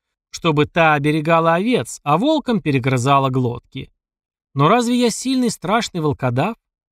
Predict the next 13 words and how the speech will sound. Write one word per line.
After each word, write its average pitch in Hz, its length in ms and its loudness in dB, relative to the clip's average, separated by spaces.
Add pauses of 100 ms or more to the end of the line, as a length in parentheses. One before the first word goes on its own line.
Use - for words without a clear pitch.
(120)
Разве 135 320 0
я 139 140 2
сторож 220 440 0
брату 180 380 -2
своему? 123 540 -6 (300)
Или 180 180 2
я 240 180 2
сам 269 280 -2
овца, 185 360 -2
которая 139 320 0
нуждается 127 540 -2
в - 40 -12
стороже? 127 520 -6